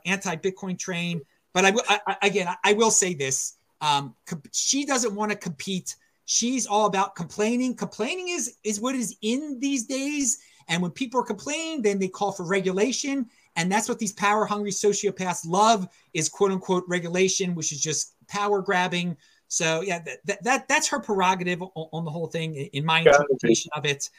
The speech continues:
Speaker 2: Most
Speaker 1: And
Speaker 2: disingenuous takes I've ever heard. Most disingenuous takes I've ever heard out of her mouth.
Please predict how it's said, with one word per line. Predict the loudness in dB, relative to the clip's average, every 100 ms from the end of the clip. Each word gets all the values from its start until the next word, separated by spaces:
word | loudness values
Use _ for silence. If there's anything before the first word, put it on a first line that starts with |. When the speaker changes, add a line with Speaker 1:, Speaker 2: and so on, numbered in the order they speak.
| 6
Speaker 2:
Most | 10 10 10
Speaker 1:
And | 8
Speaker 2:
disingenuous | 8 8 8 10 8 10 8 6
takes | 8 8 8 8
I've | 8 10
ever | 8 10 10
heard. | 10 10 8 6
Most | 6 6 4 6
disingenuous | 8 10 8 6 6 8 8 10
takes | 8 10 10
I've | 8 8
ever | 6 8
heard | 8 8
out | 8 6
of |
her | -4
mouth. | -8